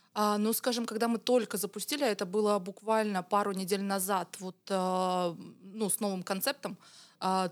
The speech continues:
то поначалу у нас, а, было в день до двадцати пяти как раз-таки посетителей. То есть всё равно спрос был. А, сейчас более спокойный период,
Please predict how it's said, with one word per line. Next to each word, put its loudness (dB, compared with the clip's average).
то 4
поначалу 0
у 0
нас, 0
а, -2
было 2
в -4
день -2
до 2
двадцати -2
пяти -8
как -6
раз-таки -6
посетителей. -6
То -10
есть -4
всё 0
равно 0
спрос -2
был. -8
А, 0
сейчас -2
более 0
спокойный -4
период, -2